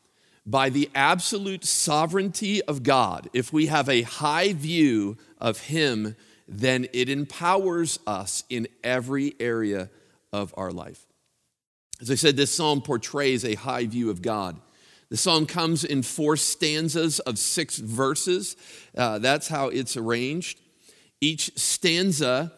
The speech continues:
uh, emphasizes something about a quality or a characteristic of God and ends with a personal response from David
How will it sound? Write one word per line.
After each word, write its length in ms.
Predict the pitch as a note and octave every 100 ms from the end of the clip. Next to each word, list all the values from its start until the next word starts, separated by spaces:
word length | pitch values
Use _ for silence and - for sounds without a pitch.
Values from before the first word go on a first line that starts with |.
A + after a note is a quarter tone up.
| _ - - _ _ -
uh, 180 | A#2 -
emphasizes 760 | E3+ F3 G3+ F#3 D3+ C#3+ D3 C#3
something 540 | - F#3+ G#3 D3 C#3
about 240 | C#3 C#3 C3+
a 40 |
quality 540 | - D#3+ D3+ F3+ F#3+
or 120 | F#3 C3+
a 40 |
characteristic 840 | - E3 F3 F#3+ E3+ E3 - D3+
of 160 | C3+ A2+
God 500 | C3+ D3+ C#3 B2+ B2+ C3+
and 180 | C3+ -
ends 520 | D#3+ F#3 G3 C3+ C3 -
with 200 | C#3+ -
a 100 | C3+
personal 640 | - F3 F3+ F3+ G#3 F#3+
response 720 | E3+ D#3+ - - F3+ C#3 C#3+ -
from 300 | D3+ C3+ B2+
David 760 | D3 E3 E3+ A#2 D#2 -